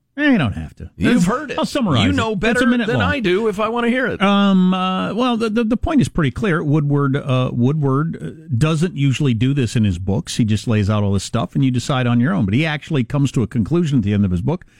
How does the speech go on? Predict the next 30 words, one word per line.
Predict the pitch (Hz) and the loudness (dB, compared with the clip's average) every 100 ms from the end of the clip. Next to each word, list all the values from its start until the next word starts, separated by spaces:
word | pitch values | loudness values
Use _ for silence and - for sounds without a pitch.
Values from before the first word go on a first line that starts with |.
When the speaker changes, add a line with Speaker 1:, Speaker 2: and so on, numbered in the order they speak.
| _ - | _ -2
Speaker 1:
where | 127 | 2
he | 147 226 | 2 2
doesn't | 175 147 151 123 | 0 -2 -4 0
think | 139 120 | 0 2
Donald | 120 110 95 | 2 0 0
Trump | 107 101 | 0 -2
is | - | -4
fit | 98 - | -4 -4
to | 85 | -4
be | 78 | -6
president. | - 78 - - _ _ - | -6 -10 -12 -16 _ _ -6
Speaker 2:
Mm. | 98 90 - _ _ | -2 -2 -4 _ _
Speaker 1:
As, | - 87 82 90 | 0 2 2 2
uh, | 90 | 2
Joe | 95 214 | 2 0
keeps | - 190 - | -2 -4 -2
saying, | 180 180 196 214 - | -2 0 2 0 0
uh, | 113 113 110 | 0 0 0
"You | 113 196 | 2 2
decide | 247 - 226 220 | 0 -4 -4 -6
for | - | -6
yourself." | 214 - 233 - - 117 | -4 -4 -4 -6 -6 -2
And | 110 | 2
then | 120 | 2
on | 117 117 | 2 2
the | 117 101 | 2 0
first | - 233 - | -2 -4 -2
Tuesday | - 262 202 233 | 0 2 2 0
in | |
November | 294 247 185 143 247 | -2 -2 0 0 -4